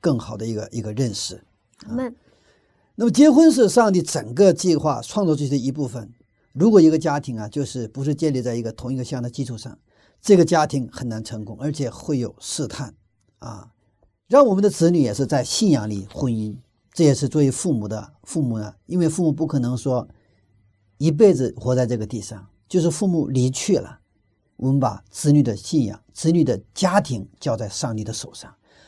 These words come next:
Speaker 1: 这是最好的一个什么？一个嘱托啊，让上帝来去负责，对你的子女负责，对子女的家庭负责，包括对你的孙子孙女负责啊。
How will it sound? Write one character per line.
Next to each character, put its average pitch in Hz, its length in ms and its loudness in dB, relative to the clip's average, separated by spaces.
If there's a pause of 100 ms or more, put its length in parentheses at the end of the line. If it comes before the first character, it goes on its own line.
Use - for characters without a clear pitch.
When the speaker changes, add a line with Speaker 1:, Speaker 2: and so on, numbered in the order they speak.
(140)
Speaker 1:
这 - 120 -2
是 170 160 2
最 240 480 8
好 139 320 0
的 165 160 6
一 120 140 2
个 123 140 -2
什 117 160 -8
么？ 107 200 -10
一 156 120 -2
个 139 80 2
嘱 127 180 -6
托 95 300 -12 (720)
啊， 104 200 -12 (140)
让 196 240 2
上 254 360 2
帝 143 120 0
来 110 200 -4
去 - 300 -12 (160)
负 208 200 0
责， - 240 -10
对 170 120 2
你 120 140 0
的 117 80 -8
子 143 300 -2
女 160 140 2
负 101 180 -10
责， - 200 -20 (140)
对 233 120 0
子 208 280 2
女 220 100 4
的 131 100 0
家 120 200 -10
庭 123 180 -8
负 120 160 -12
责， - 160 -16 (220)
包 254 140 6
括 233 120 2
对 220 160 2
你 185 100 2
的 151 120 0
孙 233 260 0
子 208 80 0
孙 185 180 -2
女 131 120 -2
负 127 160 -8
责 - 200 -18 (580)
啊。 107 320 -10